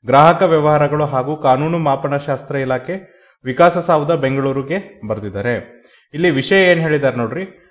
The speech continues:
ಆಹಾರ, ನಾಗರಿಕ ಸರಬರಾಜು ಮತ್ತು ಗ್ರಾಹಕ ವ್ಯವಹಾರ ಇಲಾಖೆಯ ಕಾರ್ಯಗಳನ್ನು ತಾಲೂಕು ಹಂತದಲ್ಲಿ ಸ್ವತಂತ್ರವಾಗಿ ನಿರ್ವಹಿಸಲು ಕಂದಾಯ ಇಲಾ-,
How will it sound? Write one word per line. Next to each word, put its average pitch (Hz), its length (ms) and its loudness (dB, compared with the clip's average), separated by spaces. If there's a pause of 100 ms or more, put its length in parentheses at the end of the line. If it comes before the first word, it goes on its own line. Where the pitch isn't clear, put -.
(120)
ಆಹಾರ, 170 340 6
ನಾಗರಿಕ 165 460 2
ಸರಬರಾಜು 151 520 0
ಮತ್ತು 151 580 -6 (240)
ಗ್ರಾಹಕ 170 360 4
ವ್ಯವಹಾರ 156 420 4
ಇಲಾಖೆಯ 143 500 2
ಕಾರ್ಯಗಳನ್ನು 139 600 0
ತಾಲೂಕು 156 460 2
ಹಂತದಲ್ಲಿ 151 440 -2
ಸ್ವತಂತ್ರವಾಗಿ 147 680 -2
ನಿರ್ವಹಿಸಲು 135 840 -4 (280)
ಕಂದಾಯ 175 400 8
ಇಲಾ-, 190 200 0